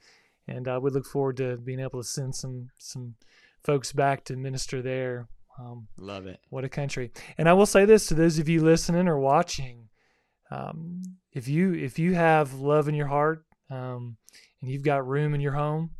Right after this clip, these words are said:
Speaker 1: you need to pray. You need to pray to say, "God, would, would
Speaker 2: Yeah.
Speaker 1: you have me," uh, or you and your spouse, you and your wife get together, you and your husband, uh, pray and, and lay that before the Lord, because, um, there's so many kids in need, um, here in the States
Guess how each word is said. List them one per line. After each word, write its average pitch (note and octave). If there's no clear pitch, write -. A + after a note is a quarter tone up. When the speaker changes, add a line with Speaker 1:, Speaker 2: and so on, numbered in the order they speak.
Speaker 1:
you D3+
need F3
to D3
pray. B2+
You D3+
need E3+
to C#3+
pray D#3
to D#3
say, C#3+
"God, C#3+
would, C#3
would C3
Speaker 2:
Yeah. C#3+
Speaker 1:
you D#3+
have D3
me," D3
uh, C#3+
or C3
you C3
and C#3+
your C#3
spouse, C#3
you C#3+
and C#3
your C3
wife C3+
get -
together, C3+
you C3
and B2
your A#2+
husband, C3+
uh, -
pray D#3
and, C3+
and C#3
lay C#3+
that G#3
before G3+
the F#3+
Lord, E3
because, C3
um, C#3
there's D3+
so E3+
many F3
kids D#3
in C#3
need, C3+
um, B2
here E3
in D#3
the D#3
States E3+